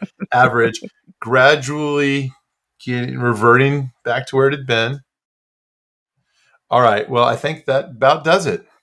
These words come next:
Speaker 1: Oh, man. All right. Uh, next week is Labor Day, so we will not, we will, we will be skipping Labor Day. Happy Labor Day to all.
Speaker 2: Happy
Speaker 1: Um,
Speaker 2: Labor
Speaker 1: but we'll,
Speaker 2: Day.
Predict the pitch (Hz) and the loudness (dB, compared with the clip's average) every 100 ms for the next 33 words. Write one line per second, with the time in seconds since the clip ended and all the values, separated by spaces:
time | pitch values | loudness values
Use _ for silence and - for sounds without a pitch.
0 | _ _ _ _ _ - 151 131 110 98 | _ _ _ _ _ 0 2 4 4 4
1 | 139 107 87 - 127 123 117 117 113 135 | 4 2 2 0 4 6 6 2 -2 -2
2 | 147 160 147 131 123 127 127 131 - 104 | 0 0 -4 0 2 2 2 2 0 -2
3 | 107 104 104 101 104 - 117 117 101 117 | -2 0 2 4 2 2 -4 -2 0 0
4 | 120 101 - 131 - 110 104 107 110 110 | 0 -2 -4 -4 -2 2 2 4 4 4
5 | 98 120 117 104 104 104 98 - 92 98 | 4 0 2 0 2 2 0 0 2 2
6 | 101 107 - 98 92 90 87 107 113 | 2 0 0 2 2 0 -4 -2 -2